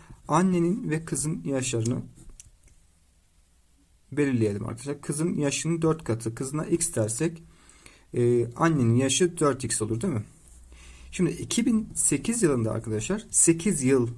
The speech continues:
geçer. İki x art-, dört x artı sekiz, x artı sekiz olur değil mi? Sekiz yıl geçti. Ve diyor ki annenin yaşı kızının yaşının üç katından, annenin yaşı,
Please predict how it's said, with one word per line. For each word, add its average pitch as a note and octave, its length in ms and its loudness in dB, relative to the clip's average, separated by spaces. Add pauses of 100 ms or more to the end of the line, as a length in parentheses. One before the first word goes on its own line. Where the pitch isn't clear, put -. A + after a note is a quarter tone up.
(140)
geçer. C#3 460 -4 (680)
İki E3+ 260 6
x E3 180 4
art-, A2 420 -4
dört D#3+ 200 2
x B2 160 -4
artı - 280 -2
sekiz, E3+ 440 0 (180)
x - 240 0
artı - 240 -4
sekiz E3 420 2
olur G#2 260 -4
değil F#3 120 4
mi? A#2+ 120 -2 (100)
Sekiz C3+ 380 -4
yıl D#3 160 -2
geçti. G#2 360 -2 (680)
Ve F3 100 8
diyor B3 200 0
ki - 180 -4
annenin F3 440 4
yaşı A2 480 0 (380)
kızının F3 380 2
yaşının F3 420 -2
üç - 280 -4
katından, A2+ 560 -2 (360)
annenin A#2+ 380 0
yaşı, G#2 600 -4